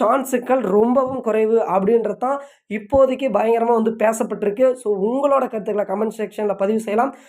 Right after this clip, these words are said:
இந்த தொகையானது, அதாவது இந்த பத்து லட்சமானது அவங்க கொடுத்தது, தி மு க கொடுத்தது சரியா, இல்ல இதற்கு பின்னாடி ஏதாவது பின்னணி இருக்கா அப்படின்றது.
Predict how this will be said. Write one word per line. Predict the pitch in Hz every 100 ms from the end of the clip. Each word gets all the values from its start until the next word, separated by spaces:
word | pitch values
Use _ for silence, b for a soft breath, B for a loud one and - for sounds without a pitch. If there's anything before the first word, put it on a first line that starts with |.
| B
இந்த | 175 220 277 294
தொகையானது, | 294 220 240 233 220
அதாவது | 196 196 240
இந்த | 247 214
பத்து | 214 214 269
லட்சமானது | 233 247 240 226 220 226
அவங்க | 254 202 202 202
கொடுத்தது, | - 226 247 240 233
தி | 233
மு | 240
க | 233 214
கொடுத்தது | 202 202 214
சரியா, | 196 214 214 240 B B B
இல்ல | - 220
இதற்கு | 233 214 202
பின்னாடி | 208 220 247 262 254
ஏதாவது | 233 226 233
பின்னணி | 226 220 254 254 247 214
இருக்கா | 220 233 240 240 185
அப்படின்றது. | 196 220 208 202 240